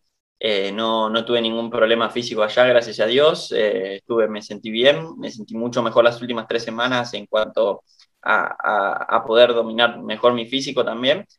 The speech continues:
pero hice los procesos de recuperación bien y demás, y ahora lo que uno llega más que nada es un, con un cansancio mental. A ver, es rara la,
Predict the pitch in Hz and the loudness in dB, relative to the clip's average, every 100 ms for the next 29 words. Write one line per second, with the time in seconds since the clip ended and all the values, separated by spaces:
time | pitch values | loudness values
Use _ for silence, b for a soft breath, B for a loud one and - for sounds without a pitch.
0 | _ _ 123 120 131 135 120 123 131 131 | _ _ 2 4 4 2 0 -2 -4 -4
1 | 135 131 113 110 113 117 123 123 143 151 | 0 0 -2 0 -2 0 -2 4 4 4
2 | 131 120 123 156 - 123 156 151 117 - | 2 -2 -2 -2 4 8 8 8 4 0
3 | 117 127 117 - 139 139 117 113 117 110 | -4 -2 -4 0 4 4 4 0 -6 -6
4 | 123 156 139 b b b _ - 120 131 | 0 2 0 b b b _ -10 -6 -4
5 | 131 127 120 131 127 113 120 123 110 107 | -4 0 0 4 2 2 -2 -2 -4 2
6 | 120 110 - - 113 113 - 131 123 127 | 4 4 2 4 6 6 4 0 6 6
7 | 120 113 113 107 | 6 4 4 2